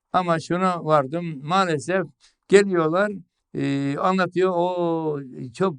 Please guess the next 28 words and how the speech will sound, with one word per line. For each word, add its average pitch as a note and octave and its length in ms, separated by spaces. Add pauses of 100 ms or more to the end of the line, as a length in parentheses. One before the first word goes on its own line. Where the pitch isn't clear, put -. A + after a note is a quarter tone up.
güzel, D#3+ 320
kendini D#3 640
şey E3 200
görüyor. C#3+ 280 (100)
Sonra F#3 280
bir G#3+ 100
bakıyorum, F3 420
gidiyorum, F3+ 380 (160)
araştırıyorum, E3 880 (320)
yetki D3+ 360
aldıktan, D3 460
vekaletten D3 480
sonra D3 380 (360)
hiç - 260
dediği F#3 300
gibi F3+ 280
değil. E3+ 280 (160)
Bundan F#3 340
dolayı F3 460 (300)
ben F3+ 140
şahsen, F3 760
avukat D3+ 400
arkadaşım C#3 480
soruyor F3+ 420
da B2+ 220 (360)
ne C#3 60
yapalım D#3 480
diyor. D#3+ 320